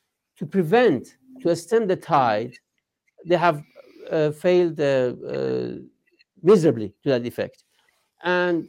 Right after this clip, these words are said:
they keep warning that, you know, if another uprising takes place, uh, it will be much more severe and much more dangerous. And that's why the regime is very, very worried about this prospect that as things are going,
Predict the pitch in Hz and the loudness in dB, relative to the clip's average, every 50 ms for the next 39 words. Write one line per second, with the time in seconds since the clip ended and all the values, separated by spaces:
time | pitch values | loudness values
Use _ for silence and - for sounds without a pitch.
0 | _ _ 151 156 175 165 170 - 226 220 220 165 185 208 226 226 220 208 196 175 | _ _ -2 -2 -2 0 0 0 0 0 2 2 4 6 6 6 6 4 4 4
1 | 180 175 156 151 - - 156 156 151 - - 202 196 - - 175 180 190 196 196 | 2 2 0 -2 -4 -2 0 0 0 0 0 0 -2 -2 -4 -2 -2 0 2 2
2 | 190 202 196 196 202 190 180 147 151 160 151 143 139 143 - _ _ - 165 151 | 2 2 2 2 4 4 4 2 2 0 0 -2 -2 -6 -12 _ _ -4 -4 -4
3 | - - - 160 175 208 226 220 - - _ _ _ _ _ _ _ _ _ - | -4 -2 0 2 2 2 0 -2 -8 -18 _ _ _ _ _ _ _ _ _ -4
4 | 151 151 - 180 170 160 170 170 175 165 160 160 202 254 247 - 196 196 190 - | -4 -2 0 0 0 0 2 2 2 2 2 2 2 0 0 0 0 0 0 0
5 | - - 156 147 151 151 147 143 147 143 - _ _ _ _ _ _ - - 160 | 0 -2 -2 0 2 2 2 2 0 -2 -8 _ _ _ _ _ _ -8 -4 -2
6 | 170 170 180 185 180 - 175 165 147 143 165 160 147 127 127 117 101 - - - | -2 0 -2 -2 -2 -2 -2 -2 0 2 2 2 2 2 -2 -4 -6 -8 -12 -20
7 | _ _ _ _ _ _ _ 147 151 156 190 202 196 208 185 175 175 160 160 160 | _ _ _ _ _ _ _ -4 0 2 2 2 2 4 4 4 4 4 2 0
8 | 160 143 156 170 165 160 143 135 135 127 135 175 202 208 190 196 196 180 151 143 | -2 -2 -2 -2 -2 -2 -2 -4 -6 -4 -2 0 2 2 2 2 2 2 2 4
9 | 175 196 196 185 147 147 147 139 139 135 135 139 131 - _ - 135 139 135 - | 6 6 6 6 4 2 0 0 0 0 -2 -4 -10 -10 _ -4 -4 -4 -4 -4
10 | - 123 104 104 _ _ _ _ _ _ _ _ _ _ _ - 143 139 135 131 | -6 -8 -8 -8 _ _ _ _ _ _ _ _ _ _ _ 0 2 2 4 4
11 | 127 123 - - - 156 180 160 - - 185 180 160 156 139 143 131 156 175 175 | 2 0 -2 -6 -6 -6 -6 -6 -2 -2 0 0 2 0 0 0 0 0 0 2
12 | 156 147 143 | 0 -2 -4